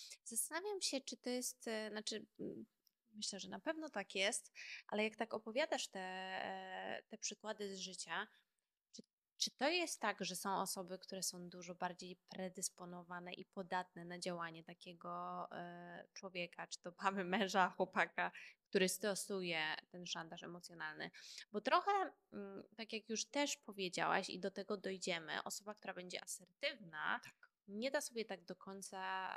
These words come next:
Speaker 1: wejść na głowę, że tak powiem potocznie. Więc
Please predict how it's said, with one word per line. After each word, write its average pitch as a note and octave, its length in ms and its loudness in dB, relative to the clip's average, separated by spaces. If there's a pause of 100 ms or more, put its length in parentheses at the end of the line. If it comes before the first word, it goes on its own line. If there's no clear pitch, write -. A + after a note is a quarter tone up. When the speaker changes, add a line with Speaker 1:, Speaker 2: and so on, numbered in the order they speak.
(160)
Speaker 1:
wejść F#3 720 -6
na F3 180 -10
głowę, E3 400 -6
że - 100 -6
tak - 140 -20
powiem - 360 -20
potocznie. - 520 -16 (600)
Więc G3 400 -4